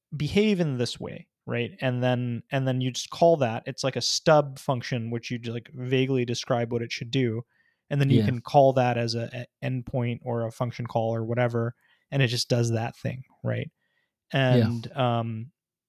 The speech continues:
Speaker 1: and then in that world, maybe you have a different type of, uh, software development environment in which it looks more like a notebook where you have these, like, little fragments, uh,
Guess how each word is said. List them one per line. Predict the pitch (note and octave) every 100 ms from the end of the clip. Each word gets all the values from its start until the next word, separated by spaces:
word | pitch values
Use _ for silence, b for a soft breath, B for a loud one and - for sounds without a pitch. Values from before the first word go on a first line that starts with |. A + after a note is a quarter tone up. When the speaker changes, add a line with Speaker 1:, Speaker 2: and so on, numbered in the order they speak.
| -
Speaker 1:
and | C#3+ C#3
then | C3+
in | B2+ B2+
that | C#3 C3+
world, | C3 A#2+ A#2 A2+ A2+ - _ _ _ _ _
maybe | C#3 C#3 C3+
you | C3+ C3 C3
have | C3 C3+
a | B2
different | C#3+ - C3+
type | A#2+ A#2
of, | A2 - - _ _
uh, | C#3 A#2 A#2 - _
software | - C3 A#2+ C3 A#2 A#2
development | A2+ B2 A#2+ A#2 A#2
environment | A#2+ A#2 A#2 A#2 A#2 F3
in | E3+ A#2+
which | A#2 A2+ - - -
it | C3
looks | C3 -
more | C3 A#2+
like | A#2
a | B2
notebook | A#2+ B2+ B2+ A#2+ A#2 - -
where | A#2+
you | A#2+
have | A2+ A#2+ B2
these, | A#2+ A2+
like, | A#2+ C3
little | A#2
fragments, | - B2+ A2+ A2+ A2+ - - - _ _ _ _ _ _
uh, | C#3+ A#2 A2 A2+